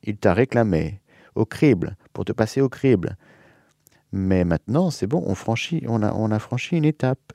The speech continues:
Ne reviens plus en arrière. Ne repars plus dans tes remords, dans ta nostalgie, dans ta mélancolie, dans ta culpabilité. C'est fini, Pierre, c'est fini.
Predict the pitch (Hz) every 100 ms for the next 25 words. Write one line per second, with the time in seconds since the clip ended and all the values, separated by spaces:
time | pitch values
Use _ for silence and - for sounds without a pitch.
0 | - 107 113 107 104 147 143 135 127 -
1 | 165 175 127 127 123 120 131 127 - -
2 | _ _ _ _ _ _ _ _ _ _
3 | _ _ _ _ _ _ _ _ _ _
4 | _ _ _ _ _ _ _ _ _ 95
5 | 117 123 139 170 147 143 - - 175 208
6 | 170 _ - - - - - - 120 120
7 | 127 120 131 147 170 131 107 113 113 117
8 | 151 139 139 139 139 151 160 131 113 120
9 | 135 135 135 - 147 175 139 117 117 -
10 | 147 135 131 131 143 - 160 170 156 196
11 | 190 240 208 - - - - - - 175
12 | 208 _ - 208 220 202